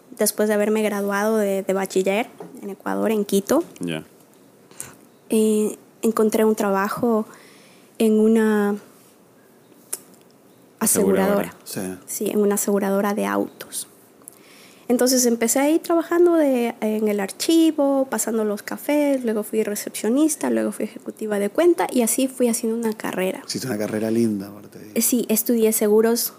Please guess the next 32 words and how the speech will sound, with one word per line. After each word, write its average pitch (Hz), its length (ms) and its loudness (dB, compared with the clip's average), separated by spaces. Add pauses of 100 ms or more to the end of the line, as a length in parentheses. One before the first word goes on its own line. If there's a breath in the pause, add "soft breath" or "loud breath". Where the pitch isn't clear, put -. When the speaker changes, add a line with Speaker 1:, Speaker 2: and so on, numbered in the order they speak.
Speaker 1:
pero 208 160 -2
ya 196 120 0
después 202 280 -2
ya 190 200 -2
yo 202 140 2
tenía 202 440 2
trabajo, 202 540 -4
pues 185 200 -6
ya 190 60 -8
estu-, - 260 -6
estudié 202 500 0
seguros 214 640 2 (540 loud breath)
y 233 140 2
pues 220 220 2
pude 226 280 2
ir 220 180 4
escalando 202 600 0
ya 202 260 0
en 202 140 0
esa 196 240 -4
industria. 202 640 -2 (760 loud breath)
Así 254 260 0
que, 254 400 4
mm, 247 140 4 (540 loud breath)
estuve 262 640 2
trabajando 233 1040 0 (540)
como 214 360 0
ocho 277 340 2
años 294 340 4
en 240 100 2
seguros, 240 600 0 (380)
toda, 254 360 0